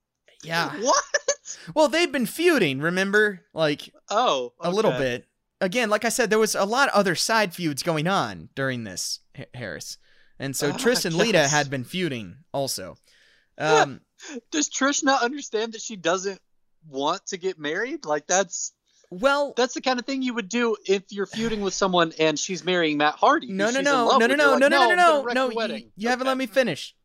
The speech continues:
Speaker 1: She
Speaker 2: Okay,
Speaker 1: comes out and
Speaker 2: finish.
Speaker 1: she says she's not here to break up the wedding, but to show support.
Speaker 2: Mm-hmm.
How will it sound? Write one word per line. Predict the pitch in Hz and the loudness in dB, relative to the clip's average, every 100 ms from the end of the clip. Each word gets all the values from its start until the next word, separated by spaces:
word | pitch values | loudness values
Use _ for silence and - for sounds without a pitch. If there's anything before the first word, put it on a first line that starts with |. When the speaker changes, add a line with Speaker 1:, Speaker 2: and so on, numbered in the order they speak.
| _ _ _ | _ _ _
Speaker 1:
She | - 147 330 | -10 -4 -4
Speaker 2:
Okay, | |
Speaker 1:
comes | - 262 | -2 0
out | 180 | 2
and | 233 | 2
Speaker 2:
finish. | 196 | 0
Speaker 1:
she | - 311 | -2 -2
says | - 226 | -2 -4
she's | - 240 196 _ _ 180 | -2 -6 -8 _ _ -6
not | 226 302 247 | 0 0 0
here | 190 160 120 | -4 -4 -4
to | - | -6
break | 135 139 135 123 | -6 -4 -4 -6
up | 131 | -12
the | 113 | -12
wedding, | 110 110 165 196 | -10 -10 -10 -6
but | 190 202 | -6 -6
to | 233 | -6
show | - 214 214 | -4 -4 -4
support. | 226 - 247 - 185 127 - | -6 -6 -8 -6 -4 -4 -8
Speaker 2:
Mm-hmm. | 233 208 | -14 -16